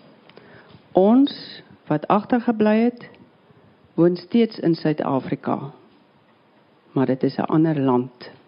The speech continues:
Vandag staan ons vir 'n rukkie stil by daardie dag in negentien vierennegentig, by daardie land,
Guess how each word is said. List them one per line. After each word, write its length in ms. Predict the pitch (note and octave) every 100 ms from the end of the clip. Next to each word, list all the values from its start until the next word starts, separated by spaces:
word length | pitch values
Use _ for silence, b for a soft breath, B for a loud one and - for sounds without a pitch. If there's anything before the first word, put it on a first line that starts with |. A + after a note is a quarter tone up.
| _ _ _ _ _ _ _ - b b b b b b
Vandag 420 | - F3+ G3+ C4
staan 260 | - B3 A#3
ons 140 | G#3+
vir 140 | - F#3
'n 100 | D#3+
rukkie 260 | D3+ D#3+
stil 400 | D3+ - F3 E3
by 140 | D3+ C#3
daardie 340 | B2+ C3 C#3+
dag 340 | C#3+ C#3+ - -
in 100 | D3
negentien 500 | C#3+ C#3 D3+ C#3+ C#3
vierennegentig, 1040 | C3 E3 D3 C#3 B2+ B2 - - - - - - _ _ B B B B B _
by 120 | D#3+
daardie 420 | D#3+ D#3 E3+ F#3
land, 420 | D3 D#3 B2 -